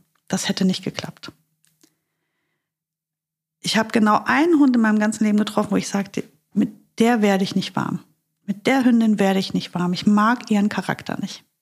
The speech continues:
Die ist wirklich nicht mein Ding. Die, die hat eine Ausstrahlung, die hat eine Art, die ist, ma-, verunsichert mich.“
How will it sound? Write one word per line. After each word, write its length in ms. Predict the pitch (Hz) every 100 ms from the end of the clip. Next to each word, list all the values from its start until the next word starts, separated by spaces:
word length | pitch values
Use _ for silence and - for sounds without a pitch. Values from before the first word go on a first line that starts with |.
| _ - _ _ _ _ _ _ _ _
Die 100 | -
ist 340 | - 220 - - _ _ _ _ _ _ _
wirklich 380 | 196 262 214 -
nicht 160 | 196
mein 220 | 185 185 175
Ding. 260 | 196 180 - _
Die, 140 | 196
die 340 | - 226 226 226 _ _ _ -
hat 260 | - 262 269
eine 160 | 233 -
Ausstrahlung, 640 | 254 285 - 240 233 226
die 80 | 220
hat 120 | 220
eine 140 | 220
Art, 380 | - 226 240 - -
die 180 | - -
ist, 320 | 214 - -
ma-, 200 | 214 202
verunsichert 680 | - 214 233 208 - - 196
mich.“ 260 | 196 -